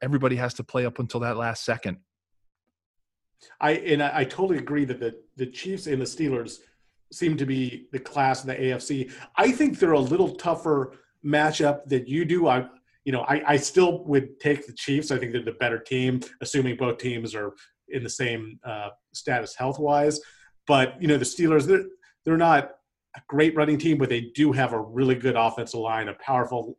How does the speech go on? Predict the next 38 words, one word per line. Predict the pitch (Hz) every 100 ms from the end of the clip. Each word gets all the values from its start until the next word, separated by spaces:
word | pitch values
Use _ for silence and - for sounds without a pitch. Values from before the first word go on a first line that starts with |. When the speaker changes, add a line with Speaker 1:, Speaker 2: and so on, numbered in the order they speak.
| -
Speaker 2:
line | 123 120
Speaker 1:
Yeah. | 110
Speaker 2:
that | 107
they | 117 113
could, | - 135 - - _ _ _ _
uh, | 135 127
give | 127 147 123
the |
Chiefs | 123 147 139
trouble, | - 135 123
and | 120
that | 120 131
defense | 127 127 120 117
has | 110
really | 117 113
impressed | 107 - 127 123 127
me. | 113 104 _ _
But | 165
I, | 170 165 175
I | 170
think | 202 -
after | 165 190 165
the |
Chiefs | 139 185 156
and | 143
Steelers, | - - 156 160 147 - _ _ -
there's, | 151 135 127
there's | 135 117
a, | 113 113 -
a | 127
kind | 170 131
of | 110
a |
drop | - 131 127 135
down, | 123 120 120 117 131
and | 120 117 117
those – | 117 113 110 - _ _ -
that | 127 120